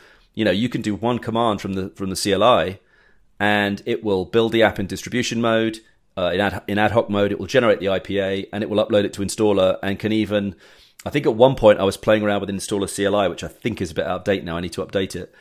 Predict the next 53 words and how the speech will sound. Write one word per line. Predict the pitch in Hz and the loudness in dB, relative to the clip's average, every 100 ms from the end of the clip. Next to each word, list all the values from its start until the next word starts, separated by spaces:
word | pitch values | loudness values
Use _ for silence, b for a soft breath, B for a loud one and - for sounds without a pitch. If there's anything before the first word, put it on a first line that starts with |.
| b b b b | b b b b
where | 101 | 2
I | 98 | 4
got | 98 113 | 4 2
it | - | 4
working | 107 104 101 92 | 2 2 0 -6
so | - 104 95 95 | -2 0 0 0
I | - 98 | -2 -4
could | 101 - | -6 0
get | 113 - | 0 0
the | |
Git | 101 110 - | -2 -2 0
history, | 120 - 123 143 - b b | -4 -2 -4 -6 -10 b b
so | b 104 | b 0
I | |
could | 98 95 | 0 2
get | 120 | 0
the | 117 | 2
Git | 101 113 | -2 -2
commits | - 104 87 - - - _ _ B B B | 0 -2 -2 -6 -10 -12 _ _ B B B
for | - 107 | -4 -2
a | |
cer-, | 98 - - | 2 2 2
so | - 104 110 - | 4 2 2 -2
what | 117 117 | 0 2
would | 104 | 0
ha-, | 135 | 4
what | 139 | 6
it | 127 131 | 6 4
actually | 127 - 107 | 0 0 -4
happened | 101 131 95 95 | 0 -2 -2 -2
when | |
it | 117 | -2
worked, | 92 101 85 - | 2 2 2 -4
I | 98 | -6
need | 92 | -6
to | 85 | -4
check | 107 - | -4 -4
if | |
it's | 90 | -8
still | 104 92 | -4 -2
working. | 95 - 85 - B B B B _ | -2 -4 -10 -14 B B B B _
Um, | 98 90 90 - | -2 -2 -2 -4
it | |
was | 107 - | -6 2
quite | 123 107 | 4 4
neat. | 117 98 | 2 0
So | 113 | -2
what | 110 | -2
it | 113 | 0
did | 120 113 | 2 2
was | 95 87 | 0 -4
it | - | -4
would | 104 98 | -4 -4